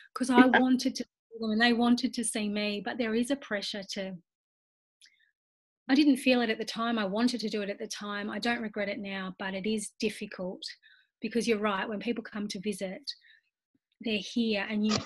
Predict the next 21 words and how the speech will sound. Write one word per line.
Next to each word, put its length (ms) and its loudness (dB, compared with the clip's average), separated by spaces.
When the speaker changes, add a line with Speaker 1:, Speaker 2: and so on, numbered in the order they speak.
Speaker 1:
also 340 -2
almost 340 -6
wanna 140 -8
soak 340 -4
each 140 -2
other 180 0
up 120 -4
as 100 -4
much 220 -2
as 80 -8
you 60 -6
possibly 420 -4
can 220 -8
in 100 -6
that 160 -8
time. 500 -6
Speaker 2:
Yeah. 360 6
Speaker 1:
But 120 -10
it's, 360 -4
it's 180 -8
hard. 720 -4